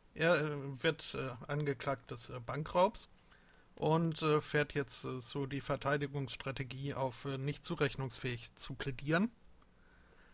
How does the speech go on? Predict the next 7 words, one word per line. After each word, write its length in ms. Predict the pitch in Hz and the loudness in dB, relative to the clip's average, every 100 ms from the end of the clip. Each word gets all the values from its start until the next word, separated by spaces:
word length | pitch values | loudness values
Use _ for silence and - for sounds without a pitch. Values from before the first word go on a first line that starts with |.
| - | -6
Ähm, 540 | - 156 165 170 165 - - - - - - | 4 6 6 4 -2 -6 -16 -20 -20 -20 -8
er 300 | 143 165 170 | 4 6 6
behauptet, 760 | 160 156 160 185 - 185 - - | 6 8 8 6 -2 -6 -6 -2
ähm, 560 | 151 156 156 151 143 135 - - - - 135 - 139 - - | 4 4 4 2 -2 -6 -14 -20 -20 -14 -12 -10 -10 -8 -2
auf 200 | 147 - | -2 -2
die 180 | 147 139 | -6 -4
Idee 520 | 123 156 202 220 | -2 -2 0 0